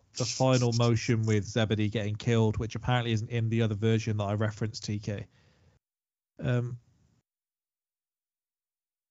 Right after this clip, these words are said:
what do you, what do you think? Do you think they actually tried to get something out of this? Because it feels like a lot of work with the kind of messages they drop throughout to then say,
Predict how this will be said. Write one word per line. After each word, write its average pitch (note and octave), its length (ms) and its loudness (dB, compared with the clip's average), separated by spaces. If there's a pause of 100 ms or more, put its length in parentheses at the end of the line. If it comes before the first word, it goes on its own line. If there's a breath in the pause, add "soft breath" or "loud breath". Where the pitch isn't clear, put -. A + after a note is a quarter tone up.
(300)
what C4+ 220 -2
do C4+ 100 -2
you, B3+ 100 -6
what C4 180 0
do B3+ 100 0
you A3 60 4
think? F#3 280 0
Do - 400 -6
you F#3+ 40 4
think A3+ 180 -6
they G#3 100 2
actually F3+ 260 -2
tried E3 360 2
to - 80 -6
get D#3 160 0
something D#3 220 0
out C#3+ 120 4
of C#3+ 80 -2
this? C#3+ 160 0
Because C3+ 480 -2 (280)
it C#3+ 160 -10
feels F#3 420 0
like B2+ 440 0 (920)
a C3 40 0
lot D#3 240 2
of C#3+ 120 -2
work C#3+ 520 2
with A#2 140 -2
the A#2+ 80 -2
kind B2 200 -2
of A#2 60 0
messages A#2+ 560 0
they A2+ 140 2
drop A#2 300 -2
throughout A2+ 400 2 (100)
to B2 120 -4
then A2 220 0
say, G#2+ 440 0